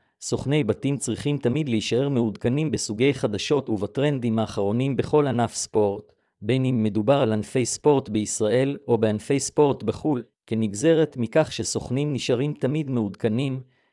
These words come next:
הם צריכים למעשה להתאים את הסיכויים של מהמרים בהתאם. כמו כן, זכרו גם את הגורמים הבאים.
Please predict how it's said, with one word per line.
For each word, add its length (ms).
הם 140
צריכים 420
למעשה 480
להתאים 420
את 100
הסיכויים 540
של 160
מהמרים 480
בהתאם. 480
כמו 180
כן, 340
זכרו 420
גם 180
את 120
הגורמים 440
הבאים. 480